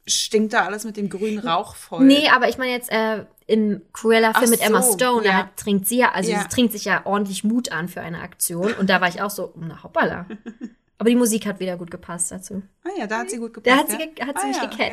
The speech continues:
Speaker 1: das kann
Speaker 2: genau, ja, ja.
Speaker 1: Nee, aber ich meine jetzt in der einundsechziger Fassung, in dem
Speaker 2: Ja.
Speaker 1: normalen Film,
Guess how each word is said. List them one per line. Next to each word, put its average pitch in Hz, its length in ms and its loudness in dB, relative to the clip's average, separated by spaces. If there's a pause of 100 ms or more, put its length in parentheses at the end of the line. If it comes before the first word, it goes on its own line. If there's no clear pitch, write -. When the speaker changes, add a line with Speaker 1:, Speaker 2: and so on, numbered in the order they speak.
Speaker 1:
das 220 100 -14
kann 233 140 -4
Speaker 2:
genau, 220 140 -6
ja, 247 120 -10 (140)
ja. 247 160 -10
Speaker 1:
Nee, 220 80 0
aber 247 120 2
ich 247 100 -8
meine 254 200 -4
jetzt 254 160 -8
in 233 100 -6
der 226 360 -6
einundsechziger 233 680 -4
Fassung, 240 340 -8
in 220 80 -6
dem 233 80 2
Speaker 2:
Ja. 233 80 4
Speaker 1:
normalen 202 380 -2
Film, 220 380 -10